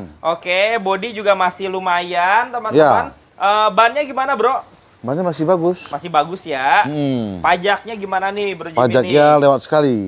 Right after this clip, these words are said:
Speaker 1: Satu kali bayar.
Speaker 2: Ya.
Speaker 1: Nominal pajaknya berapa ini, Bro?
Speaker 2: Satu jutaan.
Speaker 1: Satu jutaan ya.
Speaker 2: Hmm.
Speaker 1: Oke, kalau di tempat lain harganya bisa hampir enam puluhan. Di sini berapa, Bro?
Speaker 2: Enam puluh.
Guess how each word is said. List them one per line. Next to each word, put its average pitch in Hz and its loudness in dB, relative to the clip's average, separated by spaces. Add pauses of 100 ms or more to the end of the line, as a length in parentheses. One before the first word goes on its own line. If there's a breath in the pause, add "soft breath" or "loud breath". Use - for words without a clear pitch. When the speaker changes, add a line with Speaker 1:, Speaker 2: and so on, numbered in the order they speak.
(100)
Speaker 1:
Satu 147 -10
kali 143 -2
bayar. 139 0
Speaker 2:
Ya. 104 -2
Speaker 1:
Nominal 107 0
pajaknya 165 -6
berapa 156 -4
ini, 160 -10
Bro? 156 -2
Speaker 2:
Satu 101 -8
jutaan. 107 0 (160)
Speaker 1:
Satu 127 -14
jutaan 143 -4
ya. 135 0
Speaker 2:
Hmm. 131 -6
Speaker 1:
Oke, 131 -4
kalau 139 -4
di 139 -12
tempat 139 -6
lain 165 -2
harganya 147 -4
bisa 139 -4
hampir 139 -10
enam 135 -8
puluhan. 143 -4
Di 165 -8
sini 165 -12
berapa, 156 -4
Bro? 175 0 (240)
Speaker 2:
Enam 117 -2
puluh. 123 0